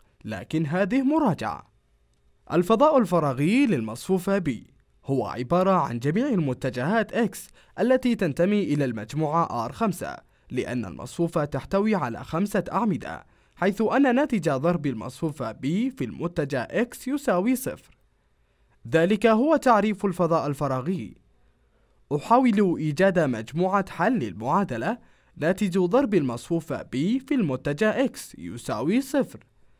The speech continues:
لقد شاهدنا مسبقا أن المجموعة الخالية لمصفوفة نموذج درجة الصف المخفض للمصفوفة B تساوي المجموعة الخالية للمجموعة B. ما هي مصفوفة نموذج درجة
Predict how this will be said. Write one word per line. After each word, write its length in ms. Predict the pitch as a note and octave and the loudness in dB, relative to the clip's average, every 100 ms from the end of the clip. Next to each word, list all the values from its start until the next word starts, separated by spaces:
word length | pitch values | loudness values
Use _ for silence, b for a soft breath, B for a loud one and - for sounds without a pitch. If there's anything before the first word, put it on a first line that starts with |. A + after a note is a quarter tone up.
| _ _ _ - | _ _ _ -8
لقد 340 | A#2+ C#3 F3 | -4 0 0
شاهدنا 520 | F3 G#3+ B3 D#4 B3 A#3+ | 2 4 4 4 4 4
مسبقا 580 | C3+ C#3 - G3+ G#3 | 2 -4 -2 -2 0
أن 280 | A#3+ C#3 C3 | 0 2 -2
المجموعة 580 | A2+ D#2 C3 D#3 F3 E3 | -2 -6 -8 -2 0 0
الخالية 580 | C3+ - B3 C#3 B1+ - - b b | 0 -2 -2 -2 -6 -10 -14 b b
لمصفوفة 720 | G#2 G2 - - E3 E3 D#3+ D#3 | -10 -10 -10 -8 -4 -2 -2 -2
نموذج 580 | C3 A2 E3+ F#3+ G3 C3+ | -4 -2 0 2 0 0
درجة 360 | B2 B2 D3 F3 | -4 -4 -4 -6
الصف 340 | F3 A3+ A3 | -4 -4 -4
المخفض 680 | C3+ A2+ - A3+ A3+ G#3+ G#3 B B | -6 -4 -2 -2 2 0 0 B B
للمصفوفة 760 | A#3 D4 G3 C3 D#3 D#3+ C3 G#2+ | 0 2 2 0 -6 -4 -4 -4
B 320 | E3 E3 - b b - | -2 -2 -4 b b -4
تساوي 420 | B3+ C#4+ C4+ A#3 | 0 4 4 4
المجموعة 520 | C3 B2 C#3+ D#3 D3+ | 0 -2 -4 0 0
الخالية 560 | C3+ - A#3+ F#3 E3+ A#3+ | 0 2 2 2 2 2
للمجموعة 760 | G3 G#2+ F#2 - D#3+ F#3+ B3 D3 | 0 -2 -8 -4 -2 0 0 -2
B. 20 | F#2 - _ _ _ _ _ - | -10 -12 _ _ _ _ _ 2
ما 240 | F3+ D4 | 6 6
هي 240 | D4+ A3 D#3 | 6 4 4
مصفوفة 540 | C3 - G3 F#3+ G#3 G3 | 2 -2 -4 0 0 0
نموذج 520 | C#3 C#3+ B3 A#3+ C3+ | 0 2 2 2 0
درجة 360 | A#2+ A2+ C3+ | -2 -6 -6